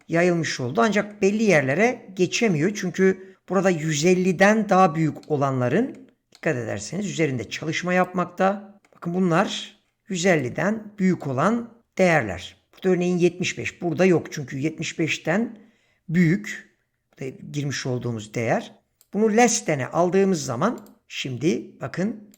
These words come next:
hemen bu yayılmayı sol tarafta yapmış olduğunu görüyoruz. Seed değerini de artırarak çeşitlilikler oluşturabilirsiniz ağaçların konumlarında. Peki burada tekrardan float'u alalım.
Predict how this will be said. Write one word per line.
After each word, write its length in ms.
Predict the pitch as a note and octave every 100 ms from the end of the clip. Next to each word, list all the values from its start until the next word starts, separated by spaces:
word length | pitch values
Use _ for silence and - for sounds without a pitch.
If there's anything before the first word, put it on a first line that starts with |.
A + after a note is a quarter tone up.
| _
hemen 420 | - F#3+ A3+ A#3 G3
bu 360 | A3 - - _ _ _
yayılmayı 880 | F3 G3 G#3+ E3+ B2+ D#3 B3+ - - _ _
sol 400 | - - A#3 A3
tarafta 800 | D3+ B2 A2 - G#3 B3+ - - _
yapmış 440 | F#3 F#3+ G3 -
olduğunu 400 | C#3+ B2 C3+ G#3+
görüyoruz. 600 | G3+ F#3+ D#3 A2 F#2 - - _ _
Seed 500 | - - - C4+ G3+
değerini 340 | E3 D3 B2+ A#2
de 60 |
artırarak 760 | - F#3+ E3+ G3 D#3+ E3 - -
çeşitlilikler 840 | F3+ E3+ - D3 B2+ C#3+ G3+ - -
oluşturabilirsiniz 1120 | E3 C#3+ - D3+ G3 E3 D3 - C3+ G#3+ - -
ağaçların 640 | C#3 C3 C3+ B2+ B2+ E3 _ _ _
konumlarında. 960 | - E3 D3+ B2 G#2+ F#2 C3+ A#3+ - -
Peki 160 | - G3+
burada 240 | A#3 A#3+
tekrardan 540 | A#3 A#3+ A#3+ A3+ A3 A3
float'u 580 | G#3 - G#3 G#3+ G#3 A3
alalım. 560 | D#3 A#2 C#3+ C4 -